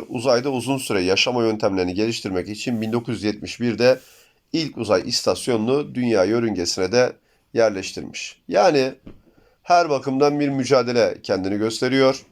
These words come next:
Denizlerde, karada, füze teknolojilerinde, uzayda falan böyle her yerde süre gelen bir rekabet var Amerika ile Rusya arasında. İşte size Soğuk Savaş'ın yeni bir cephesi.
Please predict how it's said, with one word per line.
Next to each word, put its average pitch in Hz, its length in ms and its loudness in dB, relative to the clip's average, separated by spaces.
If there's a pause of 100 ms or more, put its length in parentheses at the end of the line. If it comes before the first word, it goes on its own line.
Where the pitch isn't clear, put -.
(640)
Denizlerde, 131 920 4
karada, 123 560 4
füze 117 320 -4
teknolojilerinde, 123 1040 2
uzayda 117 640 2
falan 120 340 2
böyle 117 380 4 (300)
her 123 220 4
yerde 110 280 2
süre 120 280 2
gelen 117 400 2 (140)
bir 120 260 -2
rekabet 117 640 0
var 113 360 2 (100)
Amerika 104 440 0
ile 107 220 4
Rusya 113 320 -2
arasında. 107 540 0 (400)
İşte 165 320 0
size 139 280 2
Soğuk 131 360 -2
Savaş'ın 98 640 0
yeni 95 300 -2
bir 113 140 -2
cephesi. 107 580 -2